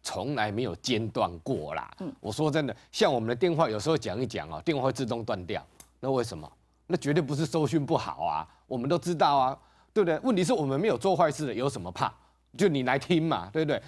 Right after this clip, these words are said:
Speaker 1: 那你说像之前啊，蔡英文她的所有的行程都会曝光，我，我说真的，曝光我不意外，但是曝光你连见面有什么讲什么的，那后面去拔桩，这个才叫人家匪夷所思啊。尤其像这一次李翔洲，我认为啦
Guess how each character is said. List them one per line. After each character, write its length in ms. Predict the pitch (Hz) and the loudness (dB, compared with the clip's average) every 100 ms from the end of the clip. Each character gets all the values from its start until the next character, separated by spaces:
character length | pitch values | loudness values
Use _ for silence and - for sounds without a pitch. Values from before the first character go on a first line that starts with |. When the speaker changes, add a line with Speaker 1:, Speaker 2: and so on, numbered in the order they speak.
| - - | -14 2
Speaker 1:
那 140 | 262 | 2
你 120 | 190 | 4
说 280 | 156 220 220 | 4 2 2
像 180 | 226 208 | 2 2
之 140 | 190 | 2
前 200 | 160 135 - _ | 0 -2 -6 _
啊， 120 | 135 | 0
蔡 160 | 127 196 | 2 2
英 160 | 190 185 | 2 2
文 140 | 123 | 2
她 100 | 180 | 0
的 60 | 165 | 0
所 140 | 190 | 0
有 60 | 170 | -2
的 60 | |
行 240 | 120 143 165 | -2 -2 -2
程 220 | 113 110 | -4 -2
都 100 | 151 | 2
会 120 | 165 | 2
曝 180 | - 156 | 2 0
光， 180 | 135 120 - - | 2 -2 -4 -8
我， 120 | - 147 | -2 2
我 140 | 151 | 4
说 140 | 220 | 6
真 120 | 214 185 | 6 4
的， 120 | - - _ | 2 -6 _
曝 240 | - 254 180 | 4 6 8
光 260 | 202 185 | 6 6
我 80 | 101 | 2
不 180 | 92 120 | -4 -4
意 200 | 151 127 | -2 0
外， 240 | 127 98 76 _ _ _ _ _ - | 2 2 0 _ _ _ _ _ 2
但 120 | 240 | 4
是 80 | 220 | 6
曝 200 | 262 233 | 4 6
光 180 | 240 | 6
你 80 | 175 | 4
连 180 | 139 170 | 4 2
见 200 | - 233 | 2 2
面 160 | 226 170 | 2 4
有 120 | 190 | 2
什 120 | 135 | 0
么 80 | 127 | -2
讲 260 | 156 180 | 0 0
什 100 | 202 | 0
么 160 | 135 110 | 0 0
的， 240 | 110 87 - | 0 -4 -2
那 100 | 185 | 2
后 160 | 180 220 | 4 4
面 140 | 190 | 4
去 80 | 190 | 2
拔 220 | 135 139 | 2 4
桩， 200 | 156 170 170 | 4 0 2
这 100 | 254 | 2
个 120 | 151 120 | 2 0
才 180 | 131 | 0
叫 140 | 147 175 | 2 2
人 120 | 143 | 4
家 120 | 156 | 2
匪 200 | - 117 | 0 -2
夷 160 | 95 104 | -4 -6
所 240 | 101 87 | -6 -8
思 300 | 90 117 113 | -10 -10 -6
啊。 80 | 95 - - - - | -6 -8 -20 -20 0
尤 140 | 240 | 4
其 120 | 233 226 | 4 4
像 200 | 247 202 | 4 4
这 140 | 247 | 4
一 80 | 196 | 4
次 180 | - 185 | 6 2
李 160 | 117 | 2
翔 180 | 101 120 127 | -2 -2 0
洲， 100 | - | 0
我 180 | 117 | 2
认 300 | 131 214 120 | 2 2 0
为 160 | 90 87 | -6 -8
啦 140 | 80 | -10